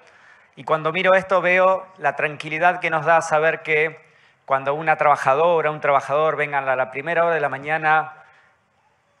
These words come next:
y sea de noche, en pleno invierno, acá van a tener iluminación, van a estar seguros, van a tener un entorno de la estación también que va a estar funcionando. Cuando regrese un estudiante de tarde o de casi noche desde la universidad, cuando podamos volver a la normalidad,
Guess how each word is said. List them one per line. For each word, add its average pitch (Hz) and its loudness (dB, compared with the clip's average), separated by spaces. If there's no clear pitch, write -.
y 131 -16
sea 151 2
de 139 -4
noche, 185 -4
en 135 -10
pleno 151 -6
invierno, 165 -2
acá 139 0
van 147 -4
a 147 -6
tener 143 -8
iluminación, 131 -6
van 135 -4
a - -10
estar 143 -2
seguros, 139 -6
van 151 0
a 139 -10
tener 143 -8
un 143 -8
entorno 139 -4
de 127 -4
la 123 -4
estación 139 -10
también 127 -8
que 131 -14
va 131 -6
a 127 -10
estar 143 -4
funcionando. 131 -8
Cuando 175 0
regrese 196 0
un 208 -2
estudiante 196 0
de 170 0
tarde 180 2
o 151 0
de 151 -2
casi 180 -2
noche 185 -2
desde 147 -4
la 147 0
universidad, 147 0
cuando 143 -8
podamos 147 -2
volver 143 -4
a 151 2
la 143 0
normalidad, 143 -2